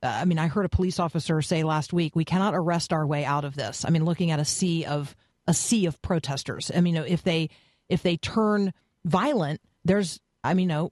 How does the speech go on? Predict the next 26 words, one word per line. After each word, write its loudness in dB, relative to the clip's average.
what, 0
what 2
are 2
the 2
police 2
to -2
do? -2
What, 0
what 2
do 2
we 2
want 2
our 2
local 0
police 0
officers -2
to 0
do? -4
We 2
don't 0
want 0
them 2
to -2
use 0
force -2
against -2